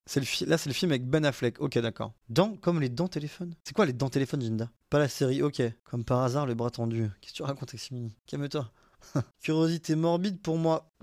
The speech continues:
Hâte de voir le, leur bide. Non, mais en vrai, je trouve ça cool d'être force de proposition sur le sujet. C'est une petite boîte par deux passionnés de vélo. Euh, pourquoi pas. Après, c'est un peu cher. Ils se lan-, ils se lancent en campagne de financement participatif le premier mai.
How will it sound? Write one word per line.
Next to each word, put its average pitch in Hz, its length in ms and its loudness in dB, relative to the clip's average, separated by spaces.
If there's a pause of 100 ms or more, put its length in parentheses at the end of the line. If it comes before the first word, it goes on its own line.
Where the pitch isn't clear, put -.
(280)
Hâte 165 140 0
de 156 100 2
voir 170 200 4
le, 147 120 2 (200)
leur 143 200 -4
bide. 135 200 -8 (120)
Non, 160 240 4
mais 131 580 4 (220)
en 160 160 6
vrai, 226 160 6
je - 60 -2
trouve 165 120 0
ça 165 160 6 (220)
cool 214 420 6 (120)
d'être 135 180 2
force 170 180 6
de 160 60 6
proposition 139 560 0
sur - 100 -4
le 117 80 2
sujet. 104 420 4
C'est - 100 -8
une 110 100 -2
petite 139 300 0
boîte 123 340 4
par 104 160 2
deux 123 100 2
passionnés 120 380 0
de 110 80 -4
vélo. 107 500 -2 (220)
Euh, 104 1120 4 (640)
pourquoi - 240 4
pas. 120 140 2
Après, - 200 2
c'est 165 140 2
un 135 80 6
peu 170 120 4
cher. 190 260 4
Ils 165 80 0
se - 100 -2
lan-, 175 160 2
ils 147 80 -4
se - 80 -6
lancent 190 160 2
en 160 60 2
campagne 165 260 2
de 156 80 0
financement 165 400 -4
participatif - 640 -6
le 131 80 2
premier 147 260 2
mai. 151 160 4